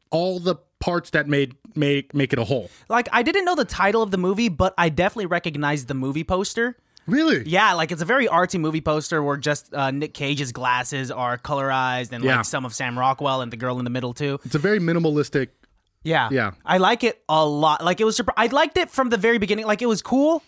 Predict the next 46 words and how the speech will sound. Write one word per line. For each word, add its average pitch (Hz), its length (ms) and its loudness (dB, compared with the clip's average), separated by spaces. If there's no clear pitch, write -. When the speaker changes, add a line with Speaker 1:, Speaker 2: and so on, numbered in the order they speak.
Speaker 2:
but 196 160 4
it 165 180 0
definitely 233 340 0
starts 208 260 0
picking 180 260 -2
up 165 160 0
once, 151 380 -2
uh, 139 420 0
his 147 240 -2
daughter, 143 480 2
uh, 131 200 2
joins 139 440 -2
the 131 80 -10
pic-, 131 280 -8
uh, 131 80 -6
the 120 120 -6
picture. 123 480 -8
Speaker 1:
It 175 100 2
definitely 247 340 2
takes - 280 0
a 196 40 -2
couple 190 260 0
of, 160 80 -2
like, 131 160 0
hard 151 300 0
turns. 151 460 2
Speaker 2:
Yeah. 113 460 -4
Speaker 1:
Uh, 151 240 0
and 160 160 0
to 196 80 2
the 220 80 0
point 214 220 0
where, 185 260 0
like 170 160 2
I 175 40 4
said 165 200 2
earlier, 127 320 2
I 170 40 2
was 180 100 0
a 208 40 2
little 190 140 4
worried 185 220 4
that 156 120 -2
you 170 80 4
weren't 165 200 2
gonna 147 240 0